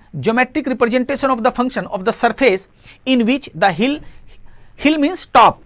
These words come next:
hilltop of a point is a maximum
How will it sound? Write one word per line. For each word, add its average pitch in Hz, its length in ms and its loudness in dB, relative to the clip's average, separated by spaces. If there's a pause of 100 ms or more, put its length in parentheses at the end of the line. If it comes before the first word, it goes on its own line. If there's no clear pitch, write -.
(220)
hilltop 269 600 4
of 208 200 0
a 220 80 4
point 214 480 -4
is 190 160 -2
a 202 80 4
maximum 202 520 -6